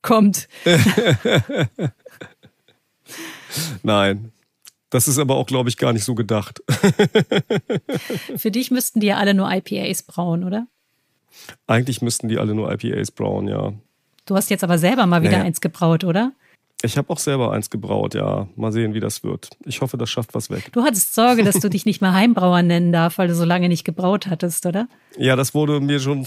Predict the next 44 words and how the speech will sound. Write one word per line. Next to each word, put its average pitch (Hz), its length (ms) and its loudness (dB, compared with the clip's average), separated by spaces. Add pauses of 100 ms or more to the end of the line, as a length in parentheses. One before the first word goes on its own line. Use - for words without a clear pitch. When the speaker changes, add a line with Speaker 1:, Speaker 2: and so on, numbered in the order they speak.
Speaker 2:
wurde 143 220 -2
von 139 160 0
Menschen 139 300 0
an 131 140 0
mich 131 140 -4
herangetragen, 117 640 -2
dass 113 160 -4
ich 123 40 -4
mich 127 120 -6
dann 120 140 -2
langsam 120 280 -2
nicht 120 140 -6
mehr 123 140 -2
Heimbrauer 107 440 -2
nennen 101 240 -4
darf. 95 300 -4
Deswegen 113 560 -6
musste 120 300 -6
ich - 60 -10
jetzt 120 160 -6
einfach 117 260 -2
mal 117 160 -4
wieder 110 360 -2 (240)
tätig - 400 -2
werden. 101 360 -4 (360)
Speaker 1:
Ich - 140 -12
find 269 200 -4
das 247 100 -4
gut. 262 440 0
Speaker 2:
<laughs> - 40 -18
Speaker 1:
Das, - 260 -4
äh, - 340 -4
dürfte 220 440 -2
dann 214 240 -2
ja 202 240 0
reif 196 480 0
sein, 196 420 -2
wenn 196 140 2
ich 202 120 0
wieder 185 200 0
da 185 180 2
bin. 220 320 0 (600)
Hervorragend. 202 800 0
Speaker 2:
Ja. - 40 -16